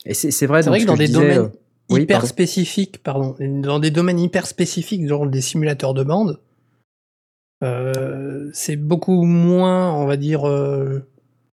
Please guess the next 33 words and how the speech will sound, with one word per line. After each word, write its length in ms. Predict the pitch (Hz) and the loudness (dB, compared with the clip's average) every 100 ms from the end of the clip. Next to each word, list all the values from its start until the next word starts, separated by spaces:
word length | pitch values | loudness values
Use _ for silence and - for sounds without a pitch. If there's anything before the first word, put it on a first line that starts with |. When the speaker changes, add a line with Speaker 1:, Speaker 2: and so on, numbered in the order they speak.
| _ _ _ _ - | _ _ _ _ -6
Speaker 2:
on 100 | 139 | 0
va 100 | 151 | 0
plus 140 | 151 | 2
se 140 | 220 196 | 0 0
tourner 360 | 165 165 180 | -2 0 2
vers 260 | 170 147 143 | 2 2 0
des 320 | 139 135 143 | -2 -4 -4
choses, 420 | 143 175 165 - - _ _ _ _ _ - | -2 0 -2 -4 -14 _ _ _ _ _ -4
une 120 | 151 | -2
valeur 320 | 143 143 - | 0 0 -4
sûre, 400 | - 208 233 - _ _ _ _ _ _ | -2 0 0 -6 _ _ _ _ _ _
plutôt 180 | - 180 | -4 -2
que 120 | 180 | -2
d'aller 460 | 143 143 147 147 135 | -4 -2 0 -2 -4
taper 400 | - 131 170 180 | -6 -4 -2 -2
dans, 460 | 139 143 151 151 | 0 0 0 -2
euh, 80 | 131 | -4
d'autres 300 | 131 139 139 | -4 -4 -6
trucs, 360 | - - 170 - | -6 -4 -4 -2
euh, 240 | 139 135 | -2 -2
beaucoup 280 | 131 135 160 | -2 -2 -4
plus 260 | 135 147 143 | -6 -4 -2
obscurs 480 | 143 - - 170 156 | -2 -6 -2 0 2
ou 300 | 143 139 135 | 0 0 -2
gratuits, 680 | 131 139 - 165 165 156 | -2 -2 -4 -4 -2 -2
voilà, 260 | 139 160 196 | -2 0 0
qu'un 460 | - 139 139 139 | -2 -2 -2 -2
égaliseur 600 | 139 135 135 135 135 175 156 | -2 -2 -2 0 0 2 2
ou 40 | |
un 60 | 135 | 0
compresseur, 600 | 143 - 156 143 139 - | -4 -4 -4 -2 -6 -6
par 140 | 135 | -6
exemple. 320 | 131 131 127 | -4 -2 -4